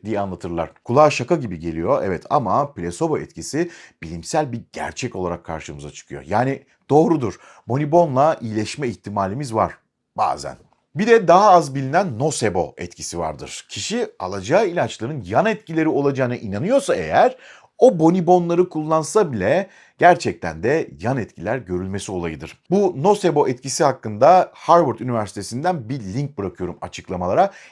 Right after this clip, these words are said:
İleri okumalar için inceleyebilirsiniz. Bin dokuz yüz yetmiş sekizde San Francisco'da yapılan çalışmalar bu etkinin tesadüfi olmadığını gösterdi. İnsan zihni beklenti ve inanç yoluyla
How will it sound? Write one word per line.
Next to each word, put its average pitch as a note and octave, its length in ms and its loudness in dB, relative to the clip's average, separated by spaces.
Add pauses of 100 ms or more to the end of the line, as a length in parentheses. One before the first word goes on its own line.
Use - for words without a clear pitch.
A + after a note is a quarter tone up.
İleri D3 300 2
okumalar G#2 360 -2
için E3+ 360 -6
inceleyebilirsiniz. F#2 920 -8 (160)
Bin F3+ 260 -2
dokuz G3+ 240 0
yüz B2 160 -4
yetmiş C3+ 260 -4
sekizde A#2+ 420 -4
San B2+ 260 -2
Francisco'da B2+ 580 -4
yapılan F#2+ 360 -4
çalışmalar B2+ 840 0
bu D3+ 180 -4
etkinin G#2+ 520 -10
tesadüfi G#2+ 640 -8 (120)
olmadığını F#2+ 480 -4
gösterdi. D2+ 520 -14 (420)
İnsan D3+ 420 -2
zihni C3 540 -6 (320)
beklenti D#2 840 -10
ve D#2+ 120 -12 (100)
inanç C3 420 -4
yoluyla G2 560 -4